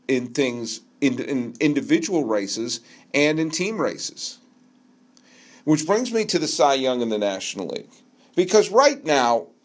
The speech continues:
as of this recording, if we're just going by stats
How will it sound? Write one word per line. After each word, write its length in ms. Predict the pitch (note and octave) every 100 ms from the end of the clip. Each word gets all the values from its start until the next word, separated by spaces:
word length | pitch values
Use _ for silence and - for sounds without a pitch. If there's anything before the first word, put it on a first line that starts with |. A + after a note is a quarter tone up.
| -
as 260 | G3 G#3+
of 140 | G3+ E3
this 180 | D#3 D3
recording, 480 | C3+ C3+ A#2+ A#2 -
if 180 | C#3 D#3+
we're 160 | F3+
just 440 | - - C#4 - -
going 300 | G3 E3+ C#3+
by 140 | C3
stats 580 | B2+ - C#3+ C#3 C#3